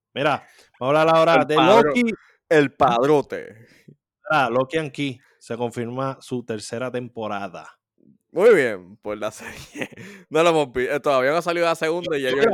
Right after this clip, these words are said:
Speaker 1: yo creo.
Speaker 2: es la tercera.
Speaker 1: Ah, está cool. La, la primera temporada está cool. No es, o sea, no es la mejor serie del mundo, pero está cool. Lo único, pues, es que todavía estoy mordido porque Andy Muschietti iba a ser el que le iba a dirigir, pero parece que abandonó el proyecto, así que estoy bien mordido.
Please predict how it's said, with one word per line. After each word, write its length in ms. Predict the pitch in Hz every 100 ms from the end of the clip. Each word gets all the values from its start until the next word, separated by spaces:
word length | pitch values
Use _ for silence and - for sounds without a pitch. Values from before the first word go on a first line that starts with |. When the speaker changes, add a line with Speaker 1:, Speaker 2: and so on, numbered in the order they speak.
| 180
Speaker 1:
yo 80 | 185 - _ _ - 1047 - _ _ _
creo. 120 | 113
Speaker 2:
es 40 | 127
la 60 | 131
tercera. 520 | 113 - 113 95 - _ _ _ _ - 175
Speaker 1:
Ah, 100 | 185
está 200 | 180 190
cool. 280 | 160 135 131
La, 180 | 147 127
la 140 | 190
primera 300 | 202 214 233
temporada 380 | 247 240 247 233
está 420 | 208 - 190 196 196
cool. 480 | 131 139 147 143 127
No 100 | 135
es, 80 | 123
o 120 | 117
sea, 280 | - 117 90
no 160 | 95 101
es 160 | -
la 160 | 127 117
mejor 260 | 98 95 120
serie 260 | 98 127
del 100 | 123
mundo, 440 | 170 143 104 80 _ _
pero 680 | - 104 101 101 95 90 _ _ _ _ _ _ _ _ _ _ _ 180
está 160 | 180
cool. 360 | 147 120 107 113
Lo 120 | 123
único, 240 | 147 190 175
pues, 120 | 190
es 40 |
que 120 | 208 180
todavía 220 | 147 139
estoy 160 | - 151
mordido 300 | 147 156 196
porque 200 | 156 135
Andy 220 | 123 123
Muschietti 440 | 120 120 123 131
iba 160 | 135 135
a 40 |
ser 200 | 131 135
el 100 | 131
que 100 | 135
le 60 | 135
iba 100 | 135
a 20 |
dirigir, 360 | 135 139 208 -
pero 440 | 139 120 110 107 104
parece 340 | 104 104 117
que 60 | 123
abandonó 320 | 123 123 123
el 60 | 123
proyecto, 360 | 135 165 -
así 120 | 139 135
que 60 |
estoy 180 | 131 147
bien 120 | 143
mordido. 380 | 135 117 95 85